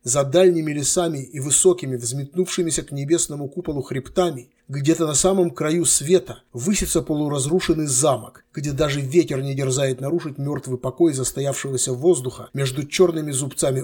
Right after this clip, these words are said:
острых, точно рыбья кость, башен, где, словно вытесанные из одного единственного камня стены, до сих пор не рассекла ни одна трещина. Они частично разрушены, это правда,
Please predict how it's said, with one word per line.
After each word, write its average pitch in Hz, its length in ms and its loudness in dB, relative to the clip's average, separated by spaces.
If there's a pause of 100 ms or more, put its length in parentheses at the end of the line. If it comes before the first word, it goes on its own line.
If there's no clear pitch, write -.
(120)
острых, 175 440 2
точно 135 340 -4
рыбья 131 280 -4
кость, 123 360 -4
башен, 120 560 -8 (240)
где, 135 280 -2
словно 147 360 -2
вытесанные 165 720 2
из 156 180 -4
одного 135 380 0
единственного 139 760 -4
камня 139 420 -4
стены, 139 580 -2 (100)
до 131 160 -4
сих - 240 -2
пор 180 180 6
не 156 120 0
рассекла 151 540 -2
ни 143 200 2
одна 147 380 0
трещина. 135 640 -6 (200)
Они 147 240 -2
частично 156 540 0
разрушены, 143 540 0
это 127 180 -4
правда, 147 540 0